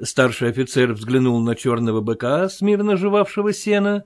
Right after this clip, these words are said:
взглянул на настилку, блестевшую чистотой, и проговорил, обращаясь к Коноплёву: «Чтобы всегда так было».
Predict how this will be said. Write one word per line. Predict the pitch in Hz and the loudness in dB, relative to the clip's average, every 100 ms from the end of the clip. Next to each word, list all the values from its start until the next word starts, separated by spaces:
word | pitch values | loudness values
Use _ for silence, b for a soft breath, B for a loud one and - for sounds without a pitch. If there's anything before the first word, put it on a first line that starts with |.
| B B B | B B B
взглянул | 139 151 220 269 302 | -8 -2 0 2 2
на | 165 | 2
настилку, | 117 113 - 220 277 262 277 | 0 -4 -4 0 0 0 -2
блестевшую | 233 247 - 262 254 - 254 | 0 -2 -2 -4 -4 -4 -4
чистотой, | 240 233 - 226 233 247 240 - b b b | -2 -6 -2 -2 0 -2 -2 -6 b b b
и | 170 175 170 | 0 0 0
проговорил, | 156 165 160 165 185 202 | 0 0 2 2 2 0
обращаясь | 139 135 143 - 156 160 151 | 0 0 0 0 -2 -2 -2
к | |
Коноплёву: | - 143 135 120 123 117 120 110 _ _ _ _ _ 170 | -4 -2 0 2 2 2 -2 -4 _ _ _ _ _ -12
«Чтобы | 160 - 220 214 269 | -6 4 4 4 -2
всегда | - 269 220 160 160 | -2 -2 0 4 4
так | 156 165 139 | 4 0 -2
было». | 131 170 156 170 160 | 0 2 4 2 -2